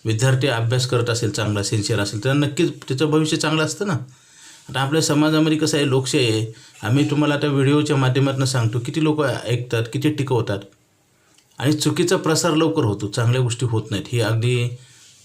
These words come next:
पूर्वीपासून पाहायला मिळते आणि आता त्याचं प्रमाण वाढलेलं आहे मित्रांनो. चुकीच्या गोष्टी लगेच पटकन केल्या जातात.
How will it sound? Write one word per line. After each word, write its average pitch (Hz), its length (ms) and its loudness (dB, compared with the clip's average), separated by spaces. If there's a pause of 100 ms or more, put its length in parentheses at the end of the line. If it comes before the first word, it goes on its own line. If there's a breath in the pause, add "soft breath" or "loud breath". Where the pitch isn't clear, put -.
(140)
पूर्वीपासून 131 460 2
पाहायला 120 280 2
मिळते 120 180 0
आणि 127 80 2
आता 120 140 0
त्याचं 117 360 0
प्रमाण 110 400 -2
वाढलेलं 95 340 -4
आहे 87 100 -10
मित्रांनो. 85 300 -12 (180)
चुकीच्या 139 300 -2
गोष्टी 135 300 0
लगेच 131 320 0
पटकन 131 360 0
केल्या 110 220 0
जातात. 87 240 -6